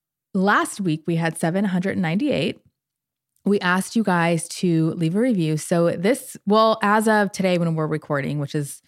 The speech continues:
a week before this episode is gonna air. We have eight hundred and forty-three reviews. So we got forty-three within a week, which is amazing.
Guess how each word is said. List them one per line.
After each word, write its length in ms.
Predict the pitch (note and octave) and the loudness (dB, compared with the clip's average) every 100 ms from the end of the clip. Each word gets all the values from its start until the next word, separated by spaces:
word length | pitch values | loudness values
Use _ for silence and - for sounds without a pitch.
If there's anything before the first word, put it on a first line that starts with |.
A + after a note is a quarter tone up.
| _ _ _ _ _ - | _ _ _ _ _ -2
a 80 | F#3 | 2
week 280 | F3+ F3+ - | 2 0 0
before 360 | E3+ - E3 | -2 2 2
this 160 | D#3 D3 | 2 -2
episode 360 | D#3 D#3+ D3+ | -4 -4 -2
is 120 | D#3 - | -2 -2
gonna 160 | D3 | -2
air. 400 | D#3+ E3+ D3+ D3 - - - | 0 0 0 -2 -8 -20 -6
We 160 | F#3+ F3+ | 0 2
have 220 | F3+ F3 | 2 0
eight 160 | F#3 F#3 | 0 0
hundred 300 | F3 F#3 F3+ | 0 0 0
and 140 | F#3 - | -4 -2
forty-three 500 | E3+ G3 A#3 G#3 G3 | 0 0 -2 -2 -2
reviews. 540 | A#3 A#3 F#3 E3 E3 | -2 -2 0 0 0
So 80 | E3+ | -2
we 80 | E3 | 0
got 200 | D#3+ - | -2 -2
forty-three 800 | F3 F#3+ B3+ A3+ G#3+ G3+ G#3 | 0 0 -2 0 0 2 2
within 280 | G3+ F3 D3+ | 0 -2 -2
a 60 | G3+ | 0
week, 260 | G3+ F3 | 0 0
which 140 | E3+ E3+ | -2 -2
is 100 | F3+ | 0
amazing. 480 | F#3+ E3+ F3 F3 | 2 2 0 -2